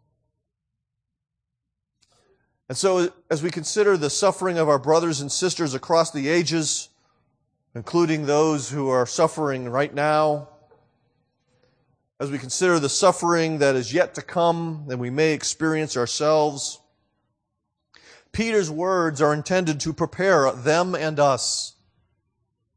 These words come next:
should that day arrive. That day when we must testify to the supremacy and the greatness of Jesus in the midst of our suffering and persecution.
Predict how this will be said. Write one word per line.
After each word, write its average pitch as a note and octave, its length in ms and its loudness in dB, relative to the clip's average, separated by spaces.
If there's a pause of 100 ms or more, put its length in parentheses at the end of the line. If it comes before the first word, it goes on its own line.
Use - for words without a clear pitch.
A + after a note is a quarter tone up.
(320)
should C#3 220 -10
that C3 220 -2
day B2 100 -4
arrive. A2 460 -4 (1400)
That D3 180 -2
day F3+ 240 2
when D#3 200 -2
we F3 120 -6
must E3 280 -6
testify B2+ 960 2 (400)
to D#3 100 -2
the C3+ 60 -4
supremacy F#3 920 0
and D3+ 140 -4
the C3 80 -4
greatness F3 760 -2
of C#3 140 -4
Jesus B2 760 -4 (1120)
in B2+ 140 -10
the B2 80 -10
midst - 560 -6 (1120)
of A#2 120 -10
our G2+ 120 -10
suffering G#2+ 500 -10
and F#2+ 80 -18
persecution. - 720 -14